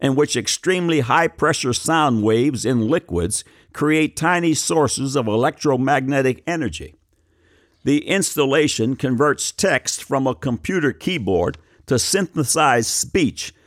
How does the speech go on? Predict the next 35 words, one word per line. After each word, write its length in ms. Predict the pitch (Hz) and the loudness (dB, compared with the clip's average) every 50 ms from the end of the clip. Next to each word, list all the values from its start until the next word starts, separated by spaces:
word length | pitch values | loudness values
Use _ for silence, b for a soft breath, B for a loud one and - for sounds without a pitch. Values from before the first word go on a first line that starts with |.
| b b b | b b b
with 180 | - 120 - 123 | -4 -2 0 0
enough 320 | 123 143 160 170 165 - | 0 2 2 0 0 -2
sonic 520 | - - - 139 156 165 160 151 143 - | -4 -4 0 2 4 4 4 4 2 -2
force 400 | - _ 156 147 127 131 143 - | -6 _ 2 2 2 2 2 -2
to 120 | - - 135 | -4 -8 -8
form 400 | - - - - 151 165 160 151 | -6 -4 -2 0 0 2 2 0
and 100 | 139 131 | 0 0
hold 340 | 113 95 131 139 147 143 127 | 0 2 2 2 4 2 2
a 80 | 117 | 0
tiny 420 | - - - 143 156 156 156 151 143 | -2 -2 -2 0 0 2 2 2 0
bubble 540 | 101 82 85 135 151 123 92 90 104 113 | 0 0 0 0 0 2 2 0 2 2
at 140 | 113 110 - | 2 0 0
the 100 | 113 113 | 0 -2
center 480 | - - - 165 165 139 123 127 139 131 | -2 0 0 0 2 2 2 2 2 2
of 160 | - 113 113 | 0 0 -2
a 60 | 117 | -2
jar 340 | 104 90 127 131 135 139 143 | -2 0 2 2 4 4 2
of 80 | 139 127 | 2 0
water. 460 | 127 160 185 190 156 120 - - - _ _ b b b b b b b b b b b | 0 0 0 0 0 -2 -6 -10 -16 _ _ b b b b b b b b b b b
The 120 | - - | -4 -2
sound 540 | 80 - - 113 117 131 135 139 139 127 - | -2 0 0 2 2 4 4 4 2 2 0
causes 480 | - - 127 127 131 113 127 131 113 104 | 2 2 2 4 2 2 0 -2 -2 -2
the 100 | 113 104 | -2 -2
bubble 380 | 92 82 127 135 117 120 139 | 0 2 2 2 2 0 -2
to 120 | 120 - 117 | -2 0 0
implode 680 | 110 107 101 95 87 101 113 123 127 131 165 170 131 | 0 0 0 -2 -2 0 2 4 4 4 2 2 2
and 160 | 110 110 113 | 2 2 2
then 160 | 123 131 127 | 2 2 0
form 340 | 117 - - 165 175 175 160 | 0 -2 0 2 2 2 2
again 360 | 139 120 104 127 127 127 123 | 2 2 2 0 0 0 -2
fifty 480 | 117 - - 214 202 - - - 139 127 | -2 0 0 0 0 -2 -4 -4 -2 -2
thousand 580 | - - 143 151 160 170 160 - 147 131 127 - | 0 0 2 4 4 4 4 2 0 -2 -2 0
times 340 | 143 143 143 147 156 139 | 0 0 0 0 -2 -2
a 80 | 151 147 | -2 -4
second. 420 | - - - 151 - - - - | -4 -2 -2 -4 -4 -6 -8 -10